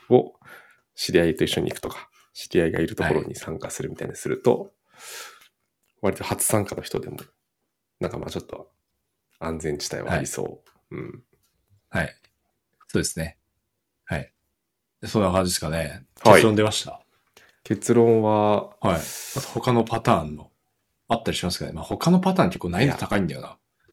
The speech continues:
Speaker 1: 高いんじゃないですか。まあ、コミュ力お化けみたいな人だったらもう、ね。
Speaker 2: はい。
Speaker 1: あれじゃないですか。もう、全員と話す勢いで言ってくれてもいいと思うんですけど、
Speaker 2: はい。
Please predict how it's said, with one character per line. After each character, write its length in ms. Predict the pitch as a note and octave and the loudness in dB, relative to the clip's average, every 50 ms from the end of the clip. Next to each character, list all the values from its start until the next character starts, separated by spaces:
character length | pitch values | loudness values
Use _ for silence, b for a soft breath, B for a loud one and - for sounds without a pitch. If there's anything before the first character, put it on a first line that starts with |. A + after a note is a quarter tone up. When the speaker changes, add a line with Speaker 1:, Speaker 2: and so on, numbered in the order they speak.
| _ _ _ _ _ _ _ - - - - _ | _ _ _ _ _ _ _ -20 -20 -20 -20 _
Speaker 1:
高 260 | - - - G2 G#2 | -12 -6 -4 -2 -2
い 180 | A2 A2 G#2+ G#2+ | -2 -2 -2 -2
ん 120 | G#2+ G2 F2+ | -2 -4 -4
じ 120 | - - | -4 -6
ゃ 60 | E2+ | -6
な 80 | D#2 D#2 | -6 -6
い 40 | D#2 | -8
で 60 | D#2 | -8
す 100 | - - | -10 -12
か。 80 | - - | -10 -8
ま 100 | E2+ D#2 | -6 -6
あ、 40 | |
コ 160 | - - - F#2+ | -6 -4 0 4
ミ 120 | A2+ A#2+ | 6 8
ュ 40 | A#2+ | 10
力 240 | B2 A#2+ A#2+ - A#2+ | 10 8 8 6 4
お 100 | A2+ G2+ | 6 6
化 120 | A2+ A2 | 4 0
け 120 | - - | 0 -4
み 80 | E2+ E2 | -8 -8
た 120 | - - | -6 -8
い 20 | D#2+ | -10
な 60 | D#2 | -10
人 120 | - - | -10 -12
だ 60 | - - | -12 -12
っ 20 | |
た 100 | - - | -10 -10
ら 120 | D2 - | -10 -10
も 400 | - - D2+ D2 - - - _ _ _ B B B B B B B B B B B B B B _ _ _ _ _ _ _ _ _ _ _ - | -10 -8 -8 -8 -8 -10 -12 _ _ _ B B B B B B B B B B B B B B _ _ _ _ _ _ _ _ _ _ _ -8
う、 40 | |
ね。 180 | E2+ - - - _ _ _ _ _ _ _ _ _ _ _ _ _ | -6 -6 -8 -12 _ _ _ _ _ _ _ _ _ _ _ _ _
Speaker 2:
は 160 | - F#2 D#2 | -4 -4 -4
い。 140 | C#2 C2+ - _ _ _ _ _ _ _ _ _ _ _ _ _ - | -4 -8 -12 _ _ _ _ _ _ _ _ _ _ _ _ _ -6
Speaker 1:
あ 80 | - D#2+ | -4 -4
れ 60 | E2 | -4
じ 60 | - | -4
ゃ 40 | - | -6
な 60 | - | -10
い 20 | - | -12
で 60 | - | -14
す 80 | - | -18
か。 100 | - _ _ _ _ _ _ _ _ _ _ _ _ _ _ | -20 _ _ _ _ _ _ _ _ _ _ _ _ _ _
も 120 | - E2+ D#2 | -6 -6 -6
う、 260 | - - C3 C3+ _ _ _ _ _ _ _ _ _ _ _ _ _ | -6 -10 -14 -20 _ _ _ _ _ _ _ _ _ _ _ _ _
全 420 | - G2+ G2 G2 G2+ G#2 G#2 G2+ | 0 4 4 4 6 4 2 2
員 120 | G2+ G2+ G2 | 0 -2 -4
と 100 | - F2+ | -6 -8
話 300 | - - G2 F#2 F#2 - | -6 -6 -6 -6 -4 -6
す 120 | - F2+ | -6 -8
勢 240 | - - - F2+ E2 | -8 -6 -6 -6 -6
い 20 | D#2+ | -6
で 60 | - | -6
言 120 | - E2 E2 | -8 -8 -8
っ 20 | |
て 160 | - - - F2 | -8 -10 -4 -2
く 60 | F2+ | -2
れ 80 | - | -2
て 100 | - - | -2 -4
も 80 | - E2+ | -6 -8
い 40 | E2+ | -8
い 40 | - | -8
と 80 | - | -10
思 80 | - - | -12 -12
う 20 | |
ん 20 | - | -12
で 40 | |
す 60 | - - | -12 -14
け 100 | - - | -12 -12
ど、 80 | - | -12
Speaker 2:
は 60 | - | -12
い。 40 | - | -14